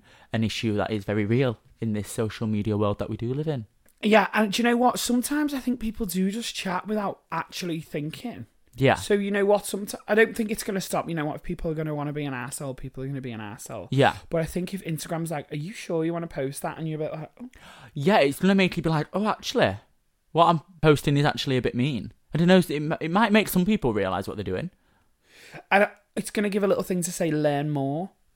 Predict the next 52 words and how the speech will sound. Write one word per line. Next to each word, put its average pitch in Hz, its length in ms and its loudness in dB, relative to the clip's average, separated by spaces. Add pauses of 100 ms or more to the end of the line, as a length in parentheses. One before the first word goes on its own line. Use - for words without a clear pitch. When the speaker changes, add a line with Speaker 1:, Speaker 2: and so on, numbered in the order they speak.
(160)
Speaker 1:
And 139 100 4
then 135 120 2
they 127 80 4
learn 123 200 6
a 113 60 2
bit 113 100 0
more 113 220 6
about 104 460 4 (340)
Speaker 2:
So - 320 2
obviously 170 360 0
it's 147 120 -4
gonna 165 140 -2
have 160 120 -6
to 160 100 -12
take 147 220 -4
the 147 80 -6
bully 139 280 -4
to 139 120 -10
bloody 135 260 -6
click - 320 -8
it. 107 200 -8 (220)
Speaker 1:
Yeah. 127 200 2
Speaker 2:
But 151 280 6 (500)
if 175 120 -2
it's, - 380 -8 (100)
if 165 220 -4
you 185 120 0
just 180 200 -6
think, 160 220 -4
"What, 139 320 -4
what's 151 320 -4
that?" 147 360 0 (120)
Speaker 1:
Yeah. 131 340 2
Speaker 2:
You're 185 200 4
not, 175 200 -2
you 170 220 -2
don't 160 160 0
know 143 160 0
about 143 220 2
this 143 160 -6
feature 156 300 -8
and 151 80 -2
you 135 80 -4
think, 131 200 -10
"What 143 200 -8
the - 40 -20
fuck's - 260 -12
that?" 143 180 -6
and 123 80 -12
click - 180 -12
learn 120 280 -4
more. 135 180 -4